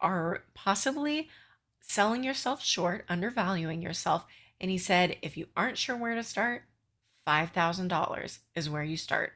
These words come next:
And then he kind of get, he goes into specifics about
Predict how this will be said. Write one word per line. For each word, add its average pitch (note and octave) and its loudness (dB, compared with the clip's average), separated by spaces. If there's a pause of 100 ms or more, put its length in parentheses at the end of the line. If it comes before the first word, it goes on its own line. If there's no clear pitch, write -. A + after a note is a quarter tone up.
And E3 -4
then D#3+ 0
he F#3 -4
kind D#3+ 0
of D#3 -2
get, - -4
he E3+ -4 (180)
goes F3 2
into D#3+ -2
specifics F3+ -4
about E3+ -2